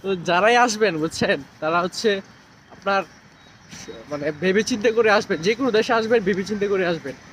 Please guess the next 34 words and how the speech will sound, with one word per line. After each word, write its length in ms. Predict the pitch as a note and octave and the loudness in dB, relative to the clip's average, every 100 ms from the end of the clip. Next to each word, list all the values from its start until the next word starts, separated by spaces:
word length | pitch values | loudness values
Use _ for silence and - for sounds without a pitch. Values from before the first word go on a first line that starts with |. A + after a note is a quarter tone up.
| - - - | -20 -20 -2
ধরেন 260 | G3 A#3+ A#3 | 2 2 0
আপনি 200 | A3+ B3 | 0 0
একটা 220 | B3 A3+ | 2 0
দেশে, 300 | G#3 A3+ G#3+ - - F3+ | 0 0 -2 -4 -20 -4
দেশে 220 | G3 B3 | -2 -2
ট্রাই 220 | A3 G3 G3+ | 0 0 2
করলেন, 360 | G3 G#3 G#3 F#3+ - - - - - - - - - | 2 2 2 -2 -12 -16 -16 -16 -16 -18 -18 -18 -8
ওই 120 | F#3+ | -2
দেশে 220 | G3 G#3 | -2 -2
হলো 300 | F#3 F#3+ G#3 | -2 2 2
না 120 | G3+ G3+ | 2 0
আপনার, 320 | - G#3 G#3 F#3+ - - - - - - - | 0 0 0 -2 -10 -12 -12 -12 -12 -12 -6
একটা 220 | A#3+ - | -2 2
বছর 300 | B3 C#4 C#4 A3 | 4 4 2 0
কিন্তু 160 | B3+ A#3 | 0 -2
আপনার 280 | A3 B3 A3+ | 0 0 0
লাইফ 180 | F#3 A3 A3+ | 2 2 0
থেকে 220 | A#3 A3+ A3+ A3 - - - | 0 0 0 -2 -12 -12 0
চলে 260 | B3+ A3 | 2 4
গেল, 120 | A3 D3 C3+ - - - - - - - - - | 4 0 -4 -10 -14 -14 -16 -16 -16 -18 -14 0
তো 60 | G#3 | 0
এই 60 | |
সময়টা 360 | A#3 A3+ C4 B3 | 2 2 4 2
কিন্তু 180 | A#3+ B3 | 2 2
আপনি 180 | B3 | 0
ফিরে 220 | A3+ A3+ A3 | -2 0 2
পাবেন 280 | A3+ F3+ | 2 0
না। 120 | C3 - - - - - - | -4 -10 -14 -16 -18 -18 -16
তো 60 | A3 | -4
যে 160 | F#3 A#3+ | 0 2
কোনো 220 | C4+ C4 | 2 0
দেশে 240 | A#3+ C#4 | 0 0
অ্যাপ্লিকেশন 500 | B3 G#3+ A3+ A#3 B3 | 0 0 -2 -2 0
আ-, 180 | A3 G#3 | 2 0